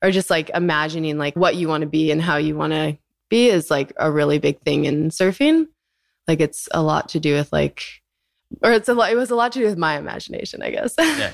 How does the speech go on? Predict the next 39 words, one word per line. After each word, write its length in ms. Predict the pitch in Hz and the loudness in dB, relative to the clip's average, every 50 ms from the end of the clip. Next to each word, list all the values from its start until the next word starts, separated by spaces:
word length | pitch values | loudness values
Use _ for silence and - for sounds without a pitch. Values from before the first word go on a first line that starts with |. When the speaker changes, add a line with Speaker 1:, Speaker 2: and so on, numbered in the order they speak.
| - - - | -6 -4 -2
Speaker 1:
<laughs> 0 | 349 294 - - | 0 0 0 0
Speaker 2:
Well, 140 | 233 202 208 | -2 -2 -2
you've 180 | 214 214 - - | -2 -4 -2 -2
got 140 | 113 - | -2 -2
your 160 | - 90 85 82 | 0 0 2 2
own, 240 | 80 82 82 80 - 480 494 494 480 - | 2 2 0 0 0 0 0 0 0 0
your 160 | - 87 85 | 2 2 2
own 80 | 87 87 | 4 6
way 100 | 370 370 | 6 6
Speaker 1:
Yeah. 360 | 370 320 277 254 - - - | 4 4 2 0 -2 -4 -6
Speaker 2:
of 80 | - 85 | -10 -8
doing 140 | 85 - | -6 -4
it, 80 | - - | -2 -2
obviously. 400 | - 160 82 82 - - 90 87 | -2 -2 -2 -4 -4 -2 -2 0
Speaker 1:
Yeah. 520 | - 240 226 202 170 135 92 80 78 - 185 - _ _ _ - | 2 4 4 4 2 0 -2 -4 -8 -10 -16 -20 _ _ _ -10
Speaker 2:
Your 160 | 113 113 107 | -8 -8 -8
career 340 | - - - 110 107 107 104 | -6 -4 -2 0 2 2 0
so 240 | 95 - 104 92 85 | 0 0 -2 -2 -2
far, 320 | - - 90 85 85 85 | -2 -2 0 0 0 0
what, 300 | 85 87 95 98 85 - _ _ _ _ _ _ - | 0 2 2 0 0 -2 _ _ _ _ _ _ -6
when 220 | 101 92 90 87 | -2 -2 0 0
you, 300 | 90 92 90 87 85 78 | 2 2 2 0 0 0
when 160 | - 82 82 80 | 0 -2 0 0
you 100 | 85 87 | 0 0
look 160 | 98 98 - | 0 0 0
at 100 | - 62 | -2 -2
what 220 | 69 87 82 - - | 0 -2 -2 -2 -2
you've 80 | 80 | -4
achieved 360 | 85 82 - - 85 82 78 | -4 -2 -2 -2 -2 -2 -2
so 280 | - - - 82 80 80 | -4 -2 0 0 0 0
far, 460 | - - - - - - 104 117 110 - | -2 -6 -8 -8 -6 -6 -6 -6 -2 0
Speaker 1:
Mm-hmm. 220 | 220 226 214 196 | 2 4 4 4
Speaker 2:
what 140 | 175 95 90 | 4 4 2
are 20 | 90 | 2
your 320 | 85 82 85 82 80 78 | 0 0 2 2 2 0
fondest 640 | - - - - - 80 80 80 78 80 - - - | -2 -6 -10 -4 -2 0 0 0 0 -2 -4 -4 -2
moments 720 | 80 78 80 80 80 78 78 76 - - - - - - _ _ _ _ - | -2 0 0 0 0 0 -2 -4 -6 -10 -10 -12 -12 -16 _ _ _ _ -16
of 60 | - | -14
surfing? 500 | - - - 82 78 78 - - 78 78 | -10 -4 -2 -2 -2 -2 -4 -6 -8 -8